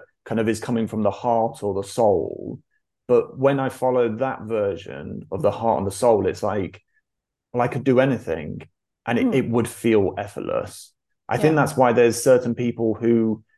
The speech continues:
Speaker 1: would work twelve hours and they would feel effortless. There's certain people
Speaker 2: Yeah.
Speaker 1: who would work half an hour and it would just be like, "Oh my God, the day is dragging on." And it's just like,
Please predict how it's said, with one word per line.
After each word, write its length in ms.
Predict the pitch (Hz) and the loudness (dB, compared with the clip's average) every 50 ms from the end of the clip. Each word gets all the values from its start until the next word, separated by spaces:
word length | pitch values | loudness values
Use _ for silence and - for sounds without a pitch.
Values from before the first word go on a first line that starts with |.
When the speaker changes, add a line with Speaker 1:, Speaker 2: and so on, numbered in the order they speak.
| _ _ _ _ _ _ - | _ _ _ _ _ _ -4
Speaker 1:
would 380 | 131 123 123 120 120 - - - - _ _ - - | 0 2 2 2 2 0 -2 -10 -20 _ _ -18 -12
work 460 | 104 113 123 131 127 123 - - - | -8 -2 2 2 2 2 2 -2 -8
twelve 340 | - - 127 120 120 110 113 | -8 -4 -2 0 0 0 -2
hours 500 | 113 120 120 110 110 107 107 107 107 - - | -4 -4 -2 -2 -2 -2 -2 -4 -6 -12 -12
and 180 | 117 117 113 | -10 -6 -4
they 100 | 113 113 | -2 -2
would 340 | 113 113 113 113 110 - - - _ _ _ _ - - | 0 0 0 -2 -2 -4 -12 -20 _ _ _ _ -10 -4
feel 320 | 135 123 123 113 110 - - | -2 0 0 0 -2 -2 -4
effortless. 760 | 123 - - - - - - 58 60 - 101 - - - - - | -8 -10 -10 -12 -12 -10 -8 -8 -8 -8 -10 -12 -16 -20 -8 0
There's 160 | 107 113 110 | 0 0 2
certain 240 | - - 139 117 120 | 4 4 4 4 4
people 240 | 113 123 120 113 117 | 4 2 2 2 4
Speaker 2:
Yeah. 60 | 117 | 4
Speaker 1:
who 60 | 120 | 4
would 180 | 120 120 - 82 | 4 4 4 4
work 420 | 117 120 117 113 107 - - - _ _ _ _ _ | 4 4 6 6 4 2 0 -8 _ _ _ _ _
half 280 | - 120 117 107 - 113 | 0 2 2 2 0 -2
an 80 | 120 | -2
hour 300 | 123 117 110 107 104 101 73 | -2 0 0 2 2 0 0
and 100 | 82 110 | 0 -2
it 80 | 104 | -4
would 100 | 95 110 | -4 -6
just 120 | 107 - - | -8 -8 -10
be 60 | 98 | -10
like, 140 | 104 98 - | -8 -8 -8
"Oh 120 | 123 127 107 | -10 -8 -8
my 240 | 90 - 98 104 - - | -8 -8 -8 -10 -12 -8
God, 240 | - 120 113 101 - | -6 -6 -6 -6 -8
the 80 | 104 | -8
day 340 | - - - 110 110 104 95 | -8 -4 -2 0 2 2 0
is 120 | 101 98 101 | 0 -2 -6
dragging 440 | - 120 104 104 - - 95 90 | -4 -4 -4 -4 -4 -6 -6 -4
on." 260 | 92 104 104 104 101 98 | -4 -2 -2 -2 -2 -4
And 80 | 95 | -4
it's 160 | 90 - - | -6 -8 -6
just 220 | - 110 104 - - | -4 -4 -4 -2 -2
like, 300 | 107 101 101 95 - - | -2 0 0 -2 -4 -8